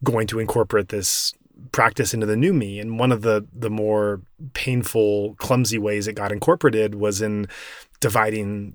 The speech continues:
the world between, you know, meditators and non-meditators, or meditators and serious meditators, and,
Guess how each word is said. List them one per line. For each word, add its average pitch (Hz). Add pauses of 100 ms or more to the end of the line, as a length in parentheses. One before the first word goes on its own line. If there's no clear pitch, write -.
the 139
world 107
between, 101
you 104
know, 98
meditators 101
and 101
non-meditators, 113
or 101
meditators 107
and 104
serious 123
meditators, 101
and, 98